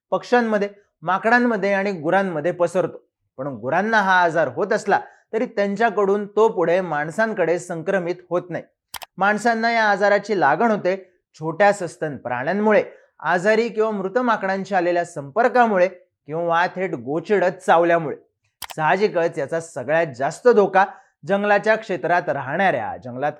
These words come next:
काम करणाऱ्या लोकांना असतो. नाव कॅसानूर फॉरेस्ट डिसीज असलं तरी हा आजार फक्त कर्नाटक पुरताच मर्यादित नाही. के एफ डीचे रुग्ण वेस्टर्न घाटांच्या पट्ट्यात महाराष्ट्र, गोवा, कर्नाटक आणि केरळमध्येही आढळले आहेत.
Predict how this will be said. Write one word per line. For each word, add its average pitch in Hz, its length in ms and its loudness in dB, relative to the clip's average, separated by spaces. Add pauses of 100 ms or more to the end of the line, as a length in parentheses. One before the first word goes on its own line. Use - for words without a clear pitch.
काम 190 240 0
करणाऱ्या 185 380 2
लोकांना 156 640 0
असतो. 160 340 -4 (320)
नाव 202 360 0
कॅसानूर 233 480 0
फॉरेस्ट 196 420 -2
डिसीज 180 400 -10
असलं 165 480 -6
तरी 170 180 -4
हा 170 160 0 (140)
आजार 143 380 2
फक्त - 260 -10 (260)
कर्नाटक 220 520 -2
पुरताच 170 420 -4
मर्यादित 170 500 0
नाही. 147 160 -2
के - 720 -8
एफ 196 140 -2
डीचे 190 300 2
रुग्ण 151 420 -2
वेस्टर्न 160 380 -4
घाटांच्या 165 440 -2
पट्ट्यात 175 480 0 (360)
महाराष्ट्र, 151 600 0 (100)
गोवा, 151 520 2
कर्नाटक 151 640 -4
आणि 143 180 -12
केरळमध्येही 156 800 -2
आढळले 165 400 2
आहेत. 160 160 0